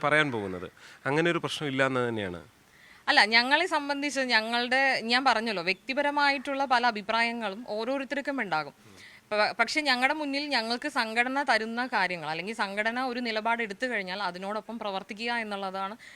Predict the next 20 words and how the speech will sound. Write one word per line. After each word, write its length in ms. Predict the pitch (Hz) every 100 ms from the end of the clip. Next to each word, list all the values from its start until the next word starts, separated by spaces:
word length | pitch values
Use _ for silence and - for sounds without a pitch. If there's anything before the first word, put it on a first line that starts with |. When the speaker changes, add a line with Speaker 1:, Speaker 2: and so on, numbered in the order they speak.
| -
Speaker 2:
ഏറ്റവും 280 | 175 190 247
താഴെത്തട്ടിലുള്ള 640 | 254 220 226 220 220 214 220
പ്രവർത്തകൻ്റെ 640 | 208 185 185 196 214 214
തന്നെ 300 | 214 202 208
ഒരു, 300 | 190 196 196
ആ, 220 | 170 175 170
ഒരു 240 | 185 202 -
റ-, 220 | 170 160 170
ആ, 120 | 165
റൈറ്റ്ഫുൾ 380 | 170 175 - 226
ആയിട്ടുള്ള 280 | 202 208 226
ചെയ്യേണ്ടത് 400 | 240 214 220 226
ഒരു 280 | 220 226
കാര്യം 320 | 240 214 214 214
തന്നെയാണ്. 300 | 196 147 -
അത് 120 | -
അങ്ങോ-, 220 | 180 185 190
അങ്ങനെ 220 | 180 180
തന്നെയാണ് 280 | 240 254 254
പോകുന്നത്. 400 | 277 269 262 254